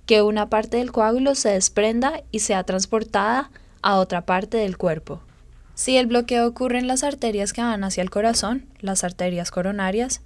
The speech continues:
esto resultará en un ataque del corazón, conocido también como infarto de miocardio. Un ataque al corazón ocurre porque el bloqueo impide que el oxígeno llegue al corazón. Las partes del corazón que no reciben suficiente oxígeno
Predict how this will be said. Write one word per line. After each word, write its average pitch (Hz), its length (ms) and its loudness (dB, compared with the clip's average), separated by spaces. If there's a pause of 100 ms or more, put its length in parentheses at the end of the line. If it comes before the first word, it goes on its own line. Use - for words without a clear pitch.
(140)
esto 196 300 0
resultará 202 720 0
en 196 120 -4
un 185 120 -2
ataque 175 340 -6
del 170 140 -6
corazón, 175 520 -6 (120)
conocido 196 400 -4
también 214 320 -6
como 214 220 -4
infarto 175 400 -4
de 165 100 -4
miocardio. 185 1160 -6 (720)
Un 220 140 2
ataque 226 380 4
al 240 80 2
corazón 262 480 2
ocurre 208 440 0
porque 196 300 -4
el 202 60 -2
bloqueo 226 520 0
impide 196 440 -2
que 196 100 -4
el 202 80 0
oxígeno 190 540 -2
llegue 180 320 0
al 160 80 -6
corazón. 160 580 -6 (400)
Las 208 220 0
partes 196 300 0
del 202 140 0
corazón 220 460 0
que 175 120 -6
no 175 120 0
reciben 196 400 -2
suficiente 220 500 -2
oxígeno 220 540 -6